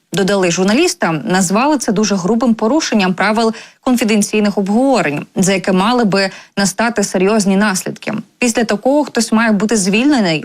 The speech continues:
прокоментував екс-міністр оборони і колишній директор Ц Р У Леон Панета. Він зауважив, що якби у чаті опинився не ж-, не цей журналіст, а хтось менш відповідальний, це могло б закінчитися завчасним зливом інформації про запланований удар по хуситах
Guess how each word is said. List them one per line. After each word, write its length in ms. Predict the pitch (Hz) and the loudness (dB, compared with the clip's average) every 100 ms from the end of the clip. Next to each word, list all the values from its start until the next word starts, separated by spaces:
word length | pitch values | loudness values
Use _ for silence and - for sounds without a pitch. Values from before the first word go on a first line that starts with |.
| - | -6
прокоментував 600 | - 180 185 180 185 190 | -4 0 0 0 0 0
екс-міністр 600 | 175 185 - 185 180 180 | -2 -4 -2 0 0 0
оборони 520 | 180 175 196 247 208 208 - - - | 0 2 2 2 0 -4 -10 -8 -4
і 60 | |
колишній 380 | 208 226 214 190 | 0 0 0 -2
директор 380 | 180 185 180 170 | 0 -2 -4 -4
Ц 160 | - | 0
Р 120 | 180 202 | 0 2
У 220 | 233 208 | 0 0
Леон 300 | 180 180 175 | -2 0 0
Панета. 440 | 170 208 190 233 - 196 - - _ | 0 0 0 -4 -10 -10 -16 -20 _
Він 100 | 220 | 0
зауважив, 420 | 208 214 220 208 196 | 2 0 0 0 -4
що 180 | - | -2
якби 260 | 190 180 202 | -2 0 0
у 100 | 196 | 0
чаті 440 | - 208 180 - | 0 -2 -2 0
опинився 560 | 170 175 185 185 - 175 | -2 0 0 0 -2 0
не 100 | 180 | 0
ж-, 120 | 175 - | -2 -2
не 140 | 190 | -2
цей 220 | 175 226 | 0 -2
журналіст, 600 | 185 175 180 214 349 - _ _ | 0 0 0 0 0 -4 _ _
а 80 | 180 | -8
хтось 380 | - 190 180 | -2 -2 0
менш 380 | 190 202 180 - | 0 0 0 -4
відповідальний, 680 | 180 - 190 180 156 156 - | -4 0 0 2 0 -2 -6
це 200 | - 285 | -4 0
могло 300 | 330 233 240 | 2 2 0
б 40 | 214 | -2
закінчитися 720 | 208 175 - 226 220 214 196 - - _ - | -2 -2 0 -2 -2 -2 -4 -10 -20 _ -4
завчасним 680 | 220 - 240 277 - 254 | -4 -2 -2 -2 0 0
зливом 380 | 202 196 240 247 | 2 2 2 2
інформації 680 | 220 - 190 190 220 - 247 | 2 0 -2 -2 -2 -2 -4
про 220 | - 202 | 0 0
запланований 640 | 190 208 185 170 175 214 220 | 0 0 0 2 2 4 4
удар 300 | 180 175 175 | 2 -2 -4
по 120 | 185 | -4
хуситах 600 | 226 - 302 247 160 | -4 -2 -2 -2 -6